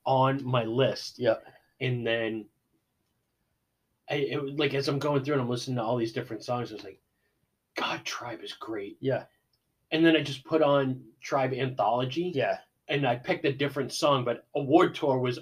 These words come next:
Speaker 2: Award
Speaker 1: on there.
Speaker 2: Award Tour is just such, it's one of those ones too where it's that, that beat that you just,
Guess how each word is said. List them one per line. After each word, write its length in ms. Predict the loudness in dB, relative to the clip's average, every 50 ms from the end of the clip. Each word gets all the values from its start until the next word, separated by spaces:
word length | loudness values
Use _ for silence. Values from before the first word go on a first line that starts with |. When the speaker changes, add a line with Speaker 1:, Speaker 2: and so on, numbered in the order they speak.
| -4
Speaker 2:
Award 360 | -4 0 2 6 6 6 6 4
Speaker 1:
on 40 | 2
there. 300 | 2 0 0 0 -2 -4 -8
Speaker 2:
Award 300 | -8 -6 -6 -6 -6 -6
Tour 160 | -6 -6 -6
is 100 | -6 -8 -12
just 200 | -12 -12 -8 -8
such, 280 | -8 -8 -8 -12 -16 _
it's 180 | -12 -12 -8 -4
one 140 | -2 0 0
of 60 | 2
those 240 | 2 2 0 0 -2
ones 280 | -6 -6 -6 -6 -10
too 220 | -10 -8 -8 -8 -6
where 300 | -6 -8 -8 -8 -10 -12 _ _ _ _ _ _ _ _ _ _ _ _ _ _ _ _ -12
it's 280 | -10 -10 -10 -12 -14 -10
that, 360 | -6 -4 -4 -4 -6 -8 _ _ _ _ _ _ _ _ _ _ _ _ _ _ _ _ _ _ -20 -20 _ _ _ _ _ _ _ _ _ _ _ _ _ -4
that 260 | -4 -4 -6 -8 _
beat 200 | -10 -10 -10 -8
that 160 | -10 -12 -12 -14 _ _ _ _ _ _ _ _ _ _ _ _ _ _ _ _ -12
you 160 | -10 -10 -8
just, 400 | -8 -10 -12 -12 -14 -18 _